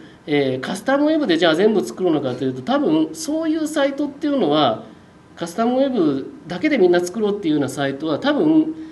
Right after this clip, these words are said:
ファイルメーカー使わずに、マイスクエルだとか、ポスグレ使おうっていうことになると思います、普通は。で、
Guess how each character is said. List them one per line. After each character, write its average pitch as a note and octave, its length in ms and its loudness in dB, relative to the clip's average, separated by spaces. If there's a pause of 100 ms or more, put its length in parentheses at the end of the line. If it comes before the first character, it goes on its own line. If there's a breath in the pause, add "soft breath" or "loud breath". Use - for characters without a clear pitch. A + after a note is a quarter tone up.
(140 loud breath)
フ F#3+ 80 -2
ァ G3+ 80 6
イ - 20 2
ル A3 60 0
メ A3+ 100 2
ー - 60 -2
カ - 80 -2
ー D3+ 80 2
使 - 180 -8
わ F3 80 2
ず D3+ 140 -2
に、 C3 280 -4 (220 loud breath)
マ C#3 140 -2
イ D3+ 60 -2
ス - 120 -10
ク G3+ 60 -6
エ G#3 60 0
ル B3+ 100 -2
だ D#3+ 100 0
と - 60 -8
か、 A2+ 280 -6
ポ C3+ 120 -12
ス C3+ 100 -14
グ C#3+ 60 -6
レ D3 80 0
使 E3 180 -6
お A3 40 0
う A#3 60 -4
っ - 40 -12
て F3+ 60 0
い - 20 0
う D3 40 -2
こ C#3+ 60 -4
と C3 80 -6
に A#2 60 -4
な C#3 100 -2
る F#3 80 0
と C#3+ 100 -6
思 A#2+ 120 -4
い A#2+ 40 -6
ま A#2+ 120 -6
す、 A#2+ 100 -14
普 A#2+ 100 -14
通 A#2+ 200 -12
は。 G#2+ 180 -10 (560 loud breath)
で、 D#3+ 320 0